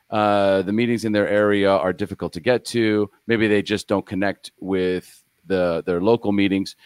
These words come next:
So we've created a space where there's seven to eight meetings a week. Um, and more of, and the idea is to create a space where people can connect on that level, on that recovery,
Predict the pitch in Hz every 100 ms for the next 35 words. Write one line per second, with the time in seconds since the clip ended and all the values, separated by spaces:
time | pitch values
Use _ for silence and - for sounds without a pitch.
0 | - - 165 156 143 - 143 156 - 139
1 | 131 131 113 - 120 117 113 - 107 104
2 | 101 95 _ _ - 117 113 104 101 95
3 | - - _ - 131 117 110 117 113 117
4 | 110 104 104 113 196 185 - - _ _
5 | _ _ - 120 117 110 113 - 135 135
6 | 135 131 135 135 147 147 143 131 127 120
7 | 104 - 139 131 135 123 117 156 160 151
8 | 127 120 120 120 - - - - 131 -
9 | - 139 135 123 131 - 127 160 - 135
10 | - - - 113 117 - 107 - - 151
11 | 147 143 - 127 - 110 98 101 117 -
12 | - 104 107 110 107 98 98 101 131 -
13 | 101 101 - 92 - - 113 107 117 123
14 | 131